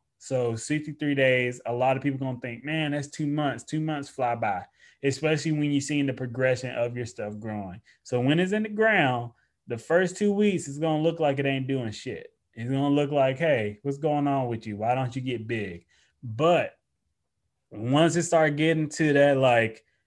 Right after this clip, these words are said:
fourth to fifth week, that sixth week, the thing just gonna explode and look big. There's a moment where your stuff, where you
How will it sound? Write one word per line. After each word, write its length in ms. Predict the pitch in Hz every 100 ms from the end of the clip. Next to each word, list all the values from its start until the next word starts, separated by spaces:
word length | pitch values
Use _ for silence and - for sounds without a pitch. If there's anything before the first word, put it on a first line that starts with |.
| _
fourth 440 | - 165 170 165
to 80 | 160
fifth 360 | - 180 175 156
week, 520 | 165 185 185 180 170
that 220 | 135 123
sixth 400 | - 190 180 -
week, 400 | 202 214 208 208 _ _ _ _ _
the 120 | 123 123
thing 300 | - 202 180
just 160 | 151
gonna 200 | 147 139
explode 720 | 117 - - - 156 151 147
and 180 | 127 123
look 180 | 120 110 107 110
big. 500 | 143 117 95 92 -
There's 160 | 147 165
a 80 | 131
moment 500 | 135 160 190 196 160
where 140 | 147
your 140 | 143 139
stuff, 500 | - 147 151 135 139
where 220 | 131 123
you 380 | 117 117 110